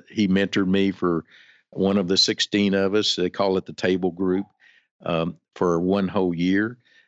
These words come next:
Uh, it wasn't too long after that that, uh, I was part of a group of fifty that spent a day with, uh,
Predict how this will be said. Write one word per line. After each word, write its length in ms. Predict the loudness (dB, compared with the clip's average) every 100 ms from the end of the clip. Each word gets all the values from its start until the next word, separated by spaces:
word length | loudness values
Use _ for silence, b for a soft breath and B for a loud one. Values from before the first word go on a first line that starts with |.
| b _
Uh, 440 | -4 -2 0 -2 -2
it 100 | 0
wasn't 280 | 2 0 0
too 180 | 2 2
long 220 | 2 0
after 320 | -2 -2 -2
that 440 | 2 2 0 -2
that, 380 | -2 -2 -2 -4
uh, 200 | -4 -4 -10 _ b b b _ -6
I 240 | -2 -2
was 160 | -2 -2
part 300 | 0 2 2
of 100 | 0
a 60 |
group 280 | 0 0 0
of 100 | -4
fifty 580 | 0 0 0 0 2 2
that 260 | 0 0
spent 280 | -4 -2 -2
a 60 | 0
day 320 | 0 2 2
with, 460 | 0 -2 -4 -4 -2
uh, 240 | 0